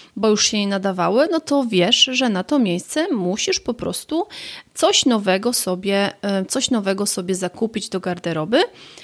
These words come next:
I tutaj przechodzimy, e, płynnie do punktu drugiego, czyli takiego, ja zachęcam cię do takiego przemyślenia sobie, mm, oferty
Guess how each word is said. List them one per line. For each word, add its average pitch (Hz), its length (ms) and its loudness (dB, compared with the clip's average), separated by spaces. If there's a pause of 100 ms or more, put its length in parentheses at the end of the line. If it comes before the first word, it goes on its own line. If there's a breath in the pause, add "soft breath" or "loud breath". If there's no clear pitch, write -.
(120)
I 220 80 -2
tutaj 320 280 2
przechodzimy, 220 800 2 (320)
e, 202 280 0
płynnie 233 680 2
do 185 580 2
punktu 247 520 0
drugiego, 190 840 -2 (840 loud breath)
czyli 269 500 4 (160)
takiego, 240 560 2
ja 240 100 2
zachęcam 294 420 2
cię 240 120 0
do 233 60 4
takiego 233 360 0
przemyślenia 240 880 2
sobie, 196 600 0 (300)
mm, 220 640 4
oferty 220 680 2